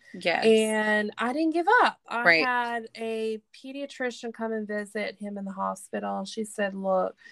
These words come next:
Speaker 2: if you have to use that for a whole year with him," she said, "I did that.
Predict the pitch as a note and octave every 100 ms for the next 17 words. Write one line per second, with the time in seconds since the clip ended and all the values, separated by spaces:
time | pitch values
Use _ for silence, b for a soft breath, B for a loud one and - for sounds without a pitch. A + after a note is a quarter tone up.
0 | B B - A3 D4+ F#4+ E4+ E4 C#4+ C4+
1 | C#4 C4+ C#4+ C#4+ C#4 - G#3+ G3 - A3+
2 | B3+ C4+ B3 B3+ C#4 C#4+ C#4 C#4+ C#4+ C#4+
3 | C#4 B3 A3+ G#3+ F#3+ - G3+ A#3 B3 C4
4 | C4+ C4 D4 E4 F4+